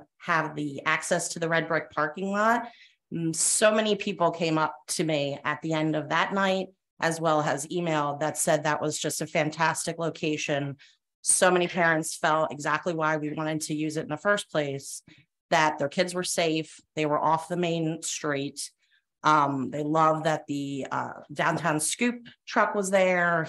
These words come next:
He was busy all night. He said it was fantastic to be down there. And I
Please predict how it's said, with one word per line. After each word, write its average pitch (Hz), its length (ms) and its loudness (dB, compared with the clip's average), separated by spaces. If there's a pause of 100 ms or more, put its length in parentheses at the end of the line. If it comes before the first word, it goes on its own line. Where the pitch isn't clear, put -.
He 185 320 -6
was 165 160 -2
busy 160 300 -2
all 160 240 2
night. 143 460 -2 (380)
He 202 140 2
said 190 240 2
it 151 80 2
was 151 140 -4
fantastic 151 600 0
to - 80 -10
be 156 100 -2
down 143 200 -2
there. 139 300 -6 (360)
And 185 140 4
I 180 180 4